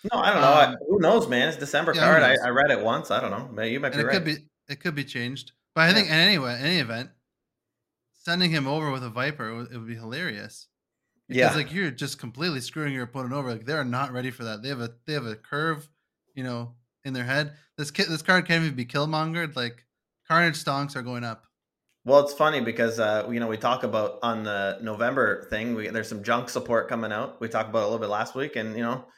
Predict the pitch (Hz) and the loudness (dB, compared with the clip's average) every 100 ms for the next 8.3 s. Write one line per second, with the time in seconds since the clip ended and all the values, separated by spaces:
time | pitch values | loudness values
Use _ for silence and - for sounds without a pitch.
0 | _ 127 131 131 139 143 117 113 120 113 | _ 2 2 2 0 -2 -2 -4 -2 -4
1 | 110 139 123 120 120 117 107 110 101 113 | -2 -2 2 2 2 -2 -6 -10 -8 -6
2 | 113 107 123 127 - 98 - - 480 - | -6 -6 -6 -6 -6 -8 -8 0 4 4
3 | - - - _ _ - - _ - 233 | 0 -10 -16 _ _ -20 -20 _ -4 2
4 | 247 220 175 147 165 160 147 175 180 143 | 6 6 6 4 2 2 2 0 0 -6
5 | - 127 139 - - 165 - 185 175 160 | -6 -6 -8 -10 -10 -10 0 0 2 -2
6 | 151 147 160 156 226 180 117 - _ _ | -2 -4 -4 2 4 4 2 -8 _ _
7 | _ 220 127 165 - 113 151 123 139 127 | _ 0 4 6 6 4 2 0 -6 -8
8 | 131 101 | -8 -10